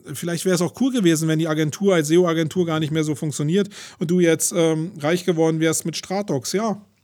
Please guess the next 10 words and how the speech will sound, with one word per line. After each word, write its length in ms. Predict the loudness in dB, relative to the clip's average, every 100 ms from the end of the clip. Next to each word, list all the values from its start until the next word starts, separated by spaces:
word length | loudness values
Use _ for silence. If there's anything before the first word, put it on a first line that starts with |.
| _ _ _ _ _ _ -20 -2
wäre 180 | 2 2
vielleicht 280 | 2 0 0
so 140 | 0
gewesen. 500 | 0 4 4 4 -2 -4 -12 -4
In 140 | 0
dem 180 | 2 2
Fall 240 | 2 2
muss 180 | 4 2
ich 120 | 2
sagen, 340 | 2 4 2